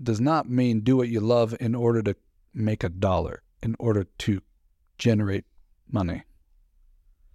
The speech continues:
I've found do what I love anyways.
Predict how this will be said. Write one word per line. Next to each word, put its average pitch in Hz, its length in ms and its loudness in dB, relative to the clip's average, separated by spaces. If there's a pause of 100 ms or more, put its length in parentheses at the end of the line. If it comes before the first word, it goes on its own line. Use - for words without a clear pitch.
(760)
I've 160 300 2
found 117 600 -2 (640)
do 175 220 4
what 147 140 4
I 113 100 2
love 113 600 0 (1400)
anyways. 160 720 2